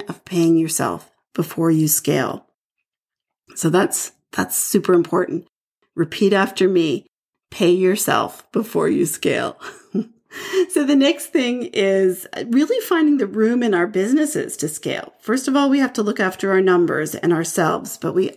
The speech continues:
also have to find room in our businesses. And this is where I think that you outsource. And,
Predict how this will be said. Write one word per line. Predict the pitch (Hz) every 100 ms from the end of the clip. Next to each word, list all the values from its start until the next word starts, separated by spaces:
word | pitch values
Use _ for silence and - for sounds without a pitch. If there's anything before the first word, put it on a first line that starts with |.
| -
also | 196 220 226 247 240
have | 208 175 170
to | 175 175 170
find | - 170 170 160 -
room | 175 165
in | 165
our | 185
businesses. | 185 160 170 165 - - - - _ _ _ _
And | - 269
this | 339 453
is | 427 -
where | 285 269
I | 262
think | 262 208 214 -
that | 175 -
you | 196 175
outsource. | - 196 - - - - - -
And, | 208 214